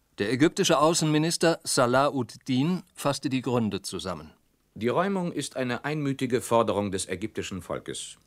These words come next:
Speaker 2: Die ägyptische Armee kann die Anlagen in der Kanalzone in gutem Zustand halten.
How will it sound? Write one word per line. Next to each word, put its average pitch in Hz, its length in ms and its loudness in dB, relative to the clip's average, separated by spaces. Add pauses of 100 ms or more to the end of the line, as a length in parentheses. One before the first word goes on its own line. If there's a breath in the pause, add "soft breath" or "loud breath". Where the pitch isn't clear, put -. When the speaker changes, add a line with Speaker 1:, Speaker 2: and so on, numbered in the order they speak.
(760 soft breath)
Speaker 2:
Die 127 160 0
ägyptische 165 480 0
Armee 139 300 2
kann 120 180 -2
die 120 120 0
Anlagen 95 560 0
in 101 100 -4
der 101 80 2
Kanalzone 127 720 -2
in 107 220 -4
gutem 139 280 -6
Zustand 92 460 -6
halten. 76 380 -4